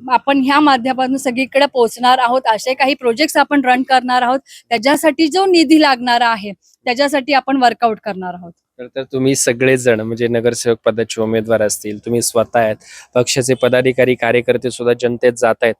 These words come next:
Speaker 2: कसा प्रतिसाद आहे?
Speaker 1: अ, छान भेटतोय आम्हाला आणि सर्व, अ, म्हणजे, अ, जे आहेत त्यांची एकच इच्छा आहे की आम्हाला नवीन चेहरा आणि ज्यांचे व्हिजन क्लिअर आहेत ह्यांच्यासाठी द्या, भ्रष्टाचार हा नको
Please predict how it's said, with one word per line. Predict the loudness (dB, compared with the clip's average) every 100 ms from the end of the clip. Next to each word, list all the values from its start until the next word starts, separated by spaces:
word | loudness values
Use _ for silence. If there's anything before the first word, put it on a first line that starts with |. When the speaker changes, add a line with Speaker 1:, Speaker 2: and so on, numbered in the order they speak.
| _ _ _
Speaker 2:
कसा | -4 -2
प्रतिसाद | -4 -8 -14 -20 -20
आहे? | _ _ _ _ _ _ -12
Speaker 1:
अ, | -8 -8 -8 -2
छान | 2 4
भेटतोय | 2 0 0
आम्हाला | 0 0 0 -2 -4 -8
आणि | -8 -6 -8 -4
सर्व, | -4 -2 -2 -2 -4 -6
अ, | -6
म्हणजे, | -4 0 0 0
अ, | -2 -6
जे | -2
आहेत | -2 -2 -4 -4
त्यांची | -6 -2
एकच | 0 2 0 -2
इच्छा | -6 -4
आहे | -4
की | -2
आम्हाला | -4 -2 0 0 -2 -8 -16 -2
नवीन | 2 4 2
चेहरा | 2 0 2 0 -2 _ _ _ -8
आणि | -4 0
ज्यांचे | 0 0 0
व्हिजन | 2 2 4 2 0
क्लिअर | -2 0 2 2
आहेत | 2 -2 -8 -8
ह्यांच्यासाठी | -4 -2 -2 -6 -6 -8
द्या, | -10 -18 _ -2
भ्रष्टाचार | 0 2 2 2 2 0
हा | 0 0
नको | 2 0 2 0